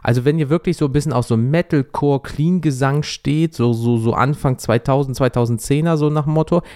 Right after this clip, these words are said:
dann ist das genau euer Jam. Also deswegen, das ist so bescheuert. Zieht's euch rein, ihr werdet Spaß daran haben.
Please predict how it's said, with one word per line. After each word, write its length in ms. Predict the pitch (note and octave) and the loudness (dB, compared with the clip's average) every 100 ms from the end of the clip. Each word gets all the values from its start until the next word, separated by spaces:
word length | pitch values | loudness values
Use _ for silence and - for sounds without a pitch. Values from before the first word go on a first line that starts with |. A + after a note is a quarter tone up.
| - | -4
dann 100 | G#2+ | 0
ist 140 | G#2 A#2+ | 0 2
das 160 | A2 | 0
genau 480 | - G2 G2+ A2 A#2+ | 0 0 2 2 0
euer 300 | - G2+ G2 F2+ | 0 0 0 -2
Jam. 380 | - E2+ F#2 | 0 0 0
Also 240 | - F2 F2+ | 0 0 0
deswegen, 460 | F#2+ - G2 G2 - - - - | -2 0 0 0 -4 -10 -10 -2
das 160 | G2 | 0
ist 160 | A2 G2 | 0 -2
so 540 | A2 G#2+ A2+ F#3 F#3+ - _ _ - | -4 -4 0 0 0 -6 _ _ -4
bescheuert. 720 | G2+ - F#3+ F2+ G#2+ C3+ - - - - | -2 0 0 2 0 -2 -12 -20 -20 -20
Zieht's 320 | - D3+ D3+ | -4 -2 0
euch 240 | C3+ A2+ G2 | 0 0 0
rein, 440 | G2 G#2 A2+ - | 0 0 -2 -6
ihr 160 | - G2 | -4 0
werdet 260 | G2 F#2+ - | 2 0 -4
Spaß 280 | - D#2+ - | -2 -2 0
daran 280 | D#2+ D#2 D#2 | -2 -2 0
haben. 240 | D2+ F2+ | -2 -2